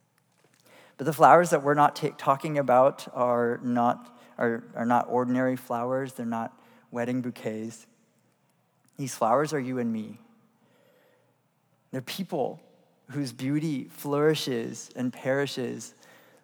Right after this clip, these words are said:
like the flowers of a wedding bouquet. And in this ephemerality of our mortal flame, f-, mortal frame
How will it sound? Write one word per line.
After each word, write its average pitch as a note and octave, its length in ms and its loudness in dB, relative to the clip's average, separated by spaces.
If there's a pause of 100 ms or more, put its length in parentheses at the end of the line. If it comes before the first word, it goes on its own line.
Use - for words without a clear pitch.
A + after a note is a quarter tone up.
like C3 140 -4
the D3 80 -2
flowers B2 480 4
of A#2+ 80 -8
a A#2+ 60 0
wedding A2 300 -4
bouquet. G#2+ 360 -12 (1700)
And C#3+ 140 0
in F#3 300 4
this E3 380 2
ephemerality C#3 1000 4
of C3+ 320 4
our C3+ 160 4
mortal B2+ 320 0
flame, A#2 580 -6
f-, - 180 -18 (220)
mortal C#3 640 2
frame A#2+ 640 -8